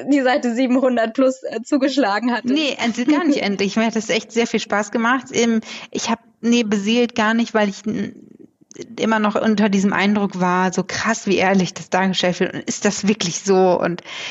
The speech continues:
Speaker 2: das darf man natürlich nicht vergessen, das spielt in Amerika. Das, ähm, ist also nicht eins zu eins ü-, übertragbar, würde ich mal behaupten.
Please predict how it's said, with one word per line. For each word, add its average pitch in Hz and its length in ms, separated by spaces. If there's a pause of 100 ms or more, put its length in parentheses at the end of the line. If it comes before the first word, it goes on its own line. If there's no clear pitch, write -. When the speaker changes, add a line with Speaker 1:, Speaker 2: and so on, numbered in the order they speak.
(120)
Speaker 2:
das - 80
darf 190 160
man 208 100
natürlich 185 260
nicht 190 140
vergessen, 185 400
das - 240
spielt 190 240
in 170 80
Amerika. 196 680 (340)
Das, - 300
ähm, 180 440
ist - 240
also 175 220
nicht 202 200
eins 180 200
zu - 100
eins 190 360
ü-, 185 220
übertragbar, 196 840
würde 202 100
ich 196 120
mal 196 120
behaupten. 202 640